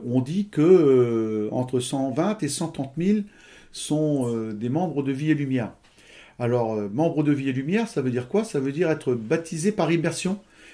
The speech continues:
Et comme on ne baptise que les adultes, donc, euh, on ne compte pas nos enfants.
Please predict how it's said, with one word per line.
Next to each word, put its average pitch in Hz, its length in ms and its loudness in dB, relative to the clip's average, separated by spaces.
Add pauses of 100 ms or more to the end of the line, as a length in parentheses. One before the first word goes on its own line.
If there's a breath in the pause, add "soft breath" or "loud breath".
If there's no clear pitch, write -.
Et 120 80 -4
comme 220 220 4
on 202 40 4
ne 180 100 2
baptise 170 420 0
que 151 100 0
les 123 180 2
adultes, 202 500 0 (640 loud breath)
donc, 190 400 0
euh, 120 720 4
on 143 120 2
ne 151 80 -2
compte 147 240 -2
pas 202 220 4
nos 175 200 0
enfants. 165 360 -8